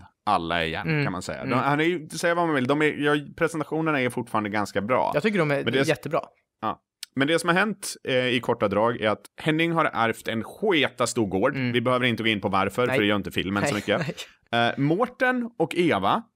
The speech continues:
Speaker 1: som, de som hade kusinsex i första filmen, som inte var ihop i andra filmen, de är, är, är de gifta nu?
Speaker 2: Skulle gissa
Speaker 1: Eller de är,
Speaker 2: på att de är det. Det,
Speaker 1: ja,
Speaker 2: jag menar, de är
Speaker 1: de,
Speaker 2: väldigt, väldigt troende i den här
Speaker 1: ja.
Speaker 2: bilden.
Speaker 1: Eh, och, eh, de har ju ett barn då,
Speaker 2: Mm.
Speaker 1: som, eh,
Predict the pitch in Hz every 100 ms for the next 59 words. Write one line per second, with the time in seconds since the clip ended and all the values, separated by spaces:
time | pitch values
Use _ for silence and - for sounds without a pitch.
0 | - - 135 123 120 147 147 151 143 139
1 | 135 127 - - 151 131 117 160 160 -
2 | - 127 131 120 117 113 104 107 110 -
3 | 123 117 117 110 104 98 107 98 117 104
4 | 87 87 87 - _ _ _ _ _ -
5 | 151 185 180 180 170 - 143 147 147 143
6 | - - 147 196 269 - - 370 - -
7 | _ - - 147 117 120 143 165 185 123
8 | 113 117 131 127 135 160 143 143 143 143
9 | 131 - 143 131 123 - 156 131 143 123
10 | 110 117 113 - _ _ _ _ _ -
11 | _ - 120 117 - 127 - - 120 120
12 | 135 120 113 110 95 101 101 110 - 131
13 | 131 101 95 87